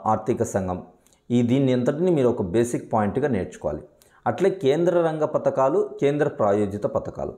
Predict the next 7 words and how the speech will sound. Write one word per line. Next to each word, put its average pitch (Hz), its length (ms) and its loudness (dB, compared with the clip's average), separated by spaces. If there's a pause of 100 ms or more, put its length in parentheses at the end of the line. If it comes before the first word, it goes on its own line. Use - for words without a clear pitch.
(140)
సెంట్రల్ 147 460 2
సెక్టార్ 127 440 0
స్కీమ్స్, 123 480 -4 (400)
సెంట్రల్ 143 400 2
స్పాన్సర్డ్ 123 600 -2
స్కీమ్స్ 113 420 -2
అంటాం. 85 260 -6